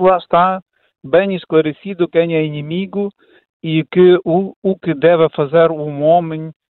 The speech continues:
cristão ortodoxo russo. Eu não li este livro, só li, claro, porque não, não, não, não vi este livro, mas já li op-, opiniões dos dois lados até, eh, dos opositores, eh, pro Putin, eh,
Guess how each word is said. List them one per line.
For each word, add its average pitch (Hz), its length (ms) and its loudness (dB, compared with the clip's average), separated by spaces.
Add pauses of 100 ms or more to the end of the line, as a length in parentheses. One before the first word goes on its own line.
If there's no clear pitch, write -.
cristão 160 720 -6 (180)
ortodoxo 151 760 -6
russo. 127 420 -16 (600)
Eu 190 340 0
não 202 160 0
li 190 200 -2
este 160 180 -4
livro, 170 360 -4
só - 180 -6
li, 139 260 -2 (220)
claro, 135 400 2
porque - 240 -18
não, 127 180 -6
não, 127 540 -6
não, 135 240 -6
não 135 280 -4
vi 190 180 -10
este 202 220 -4
livro, 196 300 -4
mas 147 240 -4
já 147 160 2
li 139 380 -2
op-, 131 240 -4
opiniões 143 800 0 (240)
dos 135 140 -6
dois 151 200 0
lados 135 460 0
até, 156 320 -10 (640)
eh, 156 300 -4 (120)
dos 127 140 -10
opositores, 143 720 -2
eh, 170 680 -4
pro 170 180 -6
Putin, 175 480 -6
eh, 165 260 4